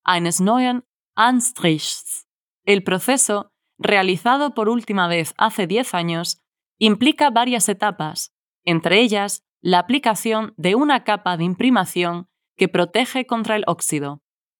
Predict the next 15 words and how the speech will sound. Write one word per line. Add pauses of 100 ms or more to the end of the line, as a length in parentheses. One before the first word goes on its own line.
(260)
Eine (400)
vor
Rost (200)
schützende
Grundierung. (440)
Sin
embargo, (320)
antes
de
pintar
las
nueve
letras
del
cartel